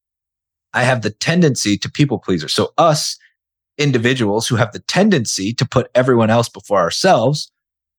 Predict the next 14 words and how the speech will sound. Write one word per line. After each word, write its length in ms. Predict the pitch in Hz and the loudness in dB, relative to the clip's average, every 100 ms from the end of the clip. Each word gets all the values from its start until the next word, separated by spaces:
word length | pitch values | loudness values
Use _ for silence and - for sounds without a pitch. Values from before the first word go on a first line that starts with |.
| _ _ _ - | _ _ _ -6
we 220 | 143 139 | -4 -2
end 180 | 139 135 | 0 2
up 140 | 120 - | 0 -2
hurting 440 | - 139 131 110 | -2 0 0 0
those 340 | 87 87 110 | 0 -2 -4
that 140 | - 95 | -4 -2
are 60 | |
closest 520 | - - 101 - 90 - | -2 0 0 -2 -8 -6
to 140 | - | -4
us 200 | 82 - | -4 -6
because 380 | - - 107 - _ _ _ _ _ | -8 -2 -2 -2 _ _ _ _ _
what, 220 | 113 - | -2 0
what 120 | 117 | 0
happens? 640 | 110 104 95 - - - | 0 -2 -4 -10 -16 -16